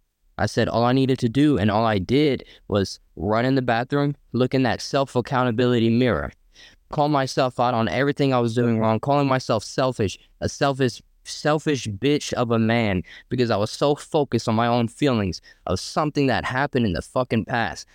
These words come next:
I needed to move past it and really focus on something to progress on it in the future because people need my help. People need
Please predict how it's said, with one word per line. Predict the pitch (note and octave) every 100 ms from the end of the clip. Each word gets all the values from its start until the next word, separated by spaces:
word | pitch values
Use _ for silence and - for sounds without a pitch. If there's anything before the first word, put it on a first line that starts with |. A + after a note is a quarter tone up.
| _ -
I | C#3
needed | D#3 D3
to | C3
move | A#2 C3 D#3 -
past | C#3+ B2+ A#2 -
it | E2+ - - _ _ _ -
and | G#2 G#2+
really | C#3 C#3
focus | B2 C3 A#2 A#2+
on | A2+ G#2+
something | - B2+ A#2 G#2 G2+ _ _
to | -
progress | A2 A2 A#2+ A#2+ -
on | A2+
it | A2 - - -
in | G#2+
the | G#2
future | - C#3 C3
because | A#2 B2 B2
people | - G#3 F3+ C#3+
need | C3+ D3+ C#3 F#2+ - - -
my | A2+ G#2+
help. | G#2+ B2+ F#2+ _ _ -
People | C#3 B2
need | A#2+ A#2+ A#2+